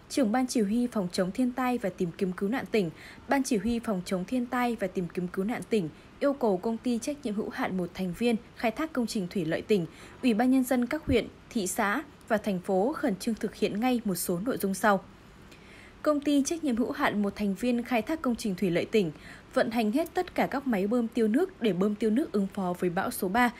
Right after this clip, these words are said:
và mưa lũ sau bão, không để xảy ra úng ngập cho sản xuất nông nghiệp, khu công nghiệp, đô thị và dân sinh trên địa bàn toàn tỉnh.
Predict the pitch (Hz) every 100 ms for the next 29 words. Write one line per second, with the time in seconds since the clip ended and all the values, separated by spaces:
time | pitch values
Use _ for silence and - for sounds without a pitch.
0 | - - 202 185 214 214 208 - 240 208
1 | 208 339 - - - 320 285 214 175 214
2 | 170 220 - 196 208 254 - - 226 214
3 | 160 294 247 220 220 185 - - - 277
4 | 247 233 220 196 - - 226 220 233 180
5 | 180 165 214 214 247 214 - 220 196 190
6 | 170 - 170 - 180